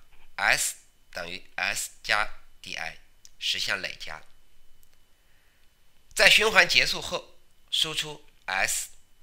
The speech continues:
和 S 除以七。下面还有一个问题，如何找到最长、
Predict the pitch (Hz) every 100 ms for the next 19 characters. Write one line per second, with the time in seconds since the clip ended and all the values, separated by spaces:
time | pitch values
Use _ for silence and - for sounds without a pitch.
0 | - - - 90 - - - _ - 90
1 | 92 - - - 80 - - - 82 -
2 | - - - - - _ _ - _ -
3 | - - - - - - - - - -
4 | _ - _ - - 160 143 127 - -
5 | - - - 170 208 120 104 101 87 -
6 | - - - - _ _ _ _ _ _
7 | - 151 208 - 117 98 110 101 - 185
8 | 151 - - 80 90